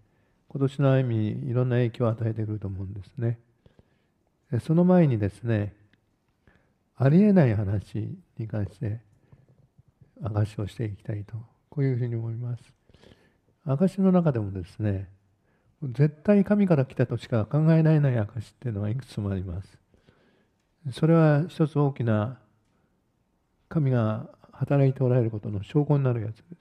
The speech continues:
すね。その証を二つしていきたいと、こういうふうに思うのですね。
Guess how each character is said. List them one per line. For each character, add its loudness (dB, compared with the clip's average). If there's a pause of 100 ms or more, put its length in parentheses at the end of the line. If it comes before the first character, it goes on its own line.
す -14
ね。 -2 (1040)
そ 0
の 6
証 2
を 4
二 2
つ -4
し -20
て -4
い -6
き -18
た -12
い -10
と、 -20 (1200)
こ 2
う 2
い 2
う 2
ふ 2
う 0
に -4
思 -10
う -12
の -14
で -16
す -20
ね。 -4